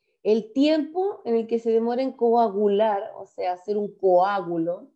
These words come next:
¿cierto? Un trombo, como le dice usted, ¿sí?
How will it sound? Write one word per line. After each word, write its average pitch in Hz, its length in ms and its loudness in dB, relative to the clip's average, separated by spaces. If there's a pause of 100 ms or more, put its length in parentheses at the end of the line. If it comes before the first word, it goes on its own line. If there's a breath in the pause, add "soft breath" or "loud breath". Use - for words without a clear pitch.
(140)
¿cierto? 202 400 -12
Un 180 180 -12
trombo, 202 360 -4
como 180 180 -4
le 175 120 -2
dice 180 220 -10
usted, 190 380 -12 (520)
¿sí? 320 380 -6